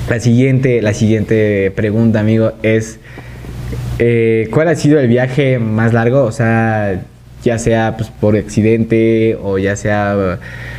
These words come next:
pues, por algún X o Y razón, eh, el viaje más largo que has hecho en camión.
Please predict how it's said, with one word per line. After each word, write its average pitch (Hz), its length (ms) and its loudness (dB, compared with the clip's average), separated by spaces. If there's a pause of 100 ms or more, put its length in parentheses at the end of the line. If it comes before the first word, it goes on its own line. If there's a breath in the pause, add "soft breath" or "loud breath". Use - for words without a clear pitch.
(120 loud breath)
pues, - 140 -10 (220)
por 113 140 2
algún 104 280 2
X 127 300 0
o 113 60 2
Y 113 160 2
razón, 123 400 0 (680 loud breath)
eh, 110 480 2
el 113 60 2
viaje 127 240 2
más 123 140 2
largo 120 200 2
que 117 80 -2
has 110 100 -4
hecho 123 180 -6
en 110 80 -2
camión. 98 340 -2